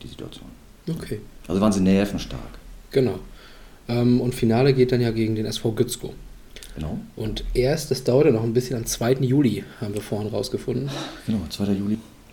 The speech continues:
Speaker 1: Am gleichen Tag findet hier auch dieser große Benefiztag für
Speaker 2: Ja,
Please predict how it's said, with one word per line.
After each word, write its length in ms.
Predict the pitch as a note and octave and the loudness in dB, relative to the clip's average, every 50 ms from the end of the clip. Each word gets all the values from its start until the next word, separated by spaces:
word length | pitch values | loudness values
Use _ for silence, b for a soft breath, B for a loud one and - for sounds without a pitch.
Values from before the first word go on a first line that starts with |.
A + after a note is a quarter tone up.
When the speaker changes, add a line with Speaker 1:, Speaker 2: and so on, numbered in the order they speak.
| - G2 | -6 -4
Speaker 1:
Am 80 | G2 | -4
gleichen 320 | F#2 F#2+ G2 G#2 G2+ G#2 F#2+ | -2 -2 -2 -2 0 -2 -2
Tag 240 | - G2+ G2 F#2+ - | 0 -2 -4 -4 -6
findet 260 | - G2 G2+ F#2+ - | -6 -6 -6 -6 -8
hier 420 | - - G#2+ G2 G#2 G#2 G#2 A2 G#2+ - - - | -12 -8 -4 0 0 2 2 0 -4 -6 -14 -12
auch 220 | - - F#2+ F#2+ - - - - - - | -10 -10 -10 -10 -14 -18 -20 -20 -20 -16
dieser 160 | A#2 G#2+ F2+ | -12 -12 -10
große 260 | - - G2+ G2+ - | -8 -8 -8 -8 -6
Benefiztag 600 | - G2+ G2 G2+ - - G#2+ - - - - A2+ A2 - - - | -6 -6 -6 -6 -6 -8 -12 -12 -12 -12 -12 -12 -12 -14 -14 -8
für 260 | G#2+ G#2 G2+ G2+ G2 - - - B B B B B B B - | -6 -6 -4 -4 -6 -8 -10 -16 B B B B B B B -14
Speaker 2:
Ja, 120 | B2+ A#2+ | -12 -12